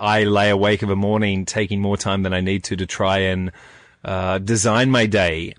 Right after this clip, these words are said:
and try and forecast what's in front of me, which is, you know, the reason for hitting the snooze button so long. Um, but I think it's, it's really a lack of that burning fire that makes you go for the snooze button of a morning.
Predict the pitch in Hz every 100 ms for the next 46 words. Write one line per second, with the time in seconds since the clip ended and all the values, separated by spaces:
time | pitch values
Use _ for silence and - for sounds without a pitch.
0 | _ _ 113 101 104 - 107 101 - -
1 | 123 139 127 101 90 - 104 - 101 92
2 | 101 95 90 90 85 85 95 - 98 87
3 | - 95 90 90 90 95 92 90 - 90
4 | 87 95 92 87 - 95 90 95 90 92
5 | - 87 95 98 85 92 - - - -
6 | 92 95 95 95 95 92 - _ _ -
7 | 131 127 - 170 156 - - 120 117 123
8 | 135 113 101 98 107 - 98 101 92 92
9 | 101 101 101 95 - - 92 98 92 82
10 | - - _ _ - 95 90 95 92 -
11 | 92 90 - 90 - 95 90 - 85 87
12 | 85 85 82 98